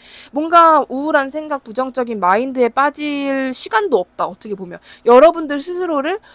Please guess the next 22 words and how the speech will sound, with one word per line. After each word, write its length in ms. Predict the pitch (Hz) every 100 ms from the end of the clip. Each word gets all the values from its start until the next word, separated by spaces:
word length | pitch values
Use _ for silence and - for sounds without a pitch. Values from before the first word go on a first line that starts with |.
| -
업그레이드 480 | 214 - 359 349 294
시키는데 400 | 294 302 269 262
상당히 320 | 311 330 302
급급해야 540 | 233 - 339 - 320
되는 240 | 262 226 202
그런 240 | 202 196
시기이다. 480 | 196 294 269 185 160
이렇게 520 | 220 277 302 208 269
말씀을 440 | 240 180 - 202 190
드릴 220 | 196 185
수 100 | 185
있을 260 | 180 254
것 120 | 262 208
같습니다. 560 | 180 - 214 180 165 - _ _ - _
오늘 240 | 247 285 302
저의 240 | 247 240
영상이 360 | 208 190 233 226
마음에 260 | 190 196
드셨다면 560 | 196 196 196 196 196 190
주변에 380 | 202 190 196 190
힘든 400 | 285 330 370 277
분들, 400 | 208 185 208